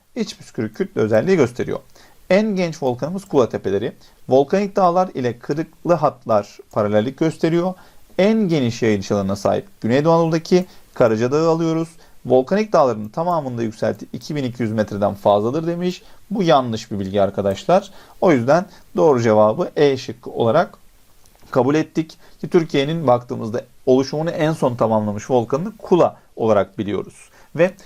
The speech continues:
kırıklı hatların olduğu yerlerde lavlar daha kolay yüzeye çıkabiliyor. İç püskürük kütle özelliği dediğimiz lavların yüzeye çıkmadan içeride soğuyarak oluşturduğu bir, e, yükselti söz konusu. E, bunları söylemek mümkündür. Sorudan keşfet kısmında da Uludağ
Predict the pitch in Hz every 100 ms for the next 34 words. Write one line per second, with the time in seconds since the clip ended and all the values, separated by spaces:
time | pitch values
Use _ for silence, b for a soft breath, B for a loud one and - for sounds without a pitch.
0 | - - 131 127 185 196 208 151 139 120
1 | 120 107 101 101 101 113 113 165 180 143
2 | 165 170 170 170 165 - 113 120 170 -
3 | 180 170 143 101 - b b b b 202
4 | 196 - - 190 202 - 170 170 160 160
5 | 160 170 185 - 139 135 143 175 156 165
6 | 165 - - 135 165 147 127 127 - 143
7 | 147 190 156 127 120 - 135 156 123 107
8 | B B B - 117 120 123 123 110 -
9 | 120 104 - 95 90 202 262 B B B
10 | 147 180 233 151 120 196 - - 190 120
11 | 98 95 117 143 139 180 175 180 - B
12 | B B B - - 208 190 151 120 _
13 | - 113 - 104 - 147 - 175 165 170
14 | 180 - B B B - 170 226 180 165